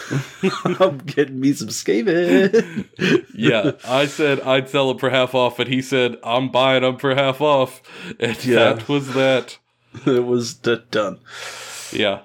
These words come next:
Speaker 2: um, it is, it is hard to get to, like, a fully painted army, and I think some people kind of un-, undersell the difficulty of it. Um, and at least that was one of the things that I kind of got rocked in the face with when I started playing, was, like,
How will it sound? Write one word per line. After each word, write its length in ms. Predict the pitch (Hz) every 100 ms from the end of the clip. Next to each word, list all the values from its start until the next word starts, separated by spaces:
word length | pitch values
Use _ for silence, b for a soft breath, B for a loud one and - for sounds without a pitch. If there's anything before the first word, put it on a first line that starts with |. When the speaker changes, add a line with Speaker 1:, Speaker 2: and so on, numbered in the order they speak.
| -
Speaker 2:
um, 520 | 113 120 117 113 - -
it 140 | 156
is, 380 | 160 143 135 -
it 140 | 151 180
is 100 | 185
hard 400 | 196 220 247 143
to 60 |
get 200 | 120 139
to, 60 | 147
like, 140 | 135
a 60 | 135
fully 280 | - 147 139
painted 280 | 143 139 131
army, 420 | 139 120 101 - -
and 160 | 117
I 180 | 110 123
think 460 | 123 156 131 - 123
some 260 | - 156 165
people 400 | 175 156 156 143
kind 240 | 147 131
of 180 | 123 110
un-, 240 | 127 135 -
undersell 680 | 135 135 131 123 127 127 127
the 120 | 113
difficulty 640 | 101 127 156 170 165 170 170
of 160 | 170
it. 220 | 190 202 - _ _ _ _ _ -
Um, 560 | 104 104 95 92 - - _ _ _ _ _ -
and 180 | 127
at 100 | 131
least 200 | 131 127
that 100 | 165
was 140 | 160 156
one 100 | 143
of 60 |
the 60 | 131
things 340 | 131 139 120 113
that 140 | 117
I 180 | 113 117
kind 320 | 120 110 104
of 320 | 101 98 -
got 240 | - 104 -
rocked 580 | 104 107 110 110 107 -
in 120 | 117
the 100 | 104
face 320 | - 110 107
with 260 | 110 104 -
when 80 | 107
I 120 | 110
started 300 | 107 104 98
playing, 420 | - 104 95 101 -
was, 220 | 104 107
like, 320 | 101 98 -